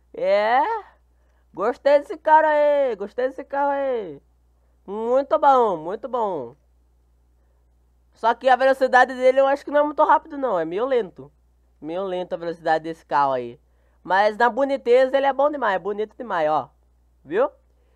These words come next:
Ah, acho que agora, eu não sei, mas eu lembro que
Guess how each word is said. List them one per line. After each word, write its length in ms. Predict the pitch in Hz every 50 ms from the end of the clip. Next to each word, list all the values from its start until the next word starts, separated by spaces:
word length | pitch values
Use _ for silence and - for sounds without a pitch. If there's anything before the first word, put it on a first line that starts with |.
| _ _ _ _
Ah, 480 | - - 240 247 247 240 240 - - 226
acho 120 | 277 -
que 60 | -
agora, 340 | 262 247 220 262 269 262 226
eu 60 | 262
não 140 | 269 285 294
sei, 240 | 285 - 262 262 254
mas 220 | 240 240 233 208
eu 100 | 233 226
lembro 380 | 214 220 233 247 247 - 220 214
que 420 | 214 - 202 202 202 196 185 175